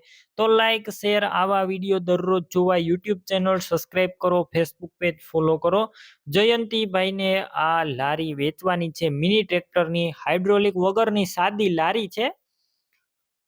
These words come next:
મોડલની વાત કરું તો બે હજાર અઢારના મોડલની આ સાદી લારી છે, જે તમે મિની ટ્રેક્ટરમાં ચલાવી શકો છો અને સાથે સનેડો ગાડીની અંદર પણ ચલાવી શકો છો.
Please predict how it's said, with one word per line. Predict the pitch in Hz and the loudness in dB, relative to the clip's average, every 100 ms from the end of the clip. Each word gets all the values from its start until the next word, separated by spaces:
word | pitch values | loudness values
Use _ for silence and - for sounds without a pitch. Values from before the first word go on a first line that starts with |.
| _ | _
મોડલની | 156 226 262 269 262 | 0 2 2 2 4
વાત | 262 254 262 | 2 2 0
કરું | 262 | 0
તો | 254 226 | 2 2
બે | 226 | 4
હજાર | 220 233 170 | 4 2 2
અઢારના | 165 180 202 208 202 180 | 0 0 0 0 0 0
મોડલની | 180 185 185 190 180 | 2 2 0 -2 -4
આ | 165 - | -4 -2
સાદી | 160 165 170 160 | -2 0 0 0
લારી | 143 156 196 185 | 0 0 -2 -2
છે, | 175 | -4
જે | 160 165 170 | -2 -2 -2
તમે | 165 165 165 - _ _ _ | -4 -4 -4 -6 _ _ _
મિની | 147 165 185 | 0 2 2
ટ્રેક્ટરમાં | 175 165 165 185 175 175 165 | 2 -2 0 0 2 0 0
ચલાવી | 165 160 175 180 | 0 2 2 2
શકો | 175 170 170 165 | 0 0 0 0
છો | 165 | 0
અને | 170 170 165 | 0 0 0
સાથે | 151 156 156 165 156 | -2 -4 0 0 0
સનેડો | - 156 165 165 170 | -2 -2 0 2 2
ગાડીની | 160 160 165 160 160 | 0 0 0 0 0
અંદર | 160 160 | 0 -2
પણ | - 156 151 | -2 -4 -4
ચલાવી | 147 151 156 147 147 | -2 0 2 0 -2
શકો | 156 - 180 | -6 -2 -2
છો. | 180 | 2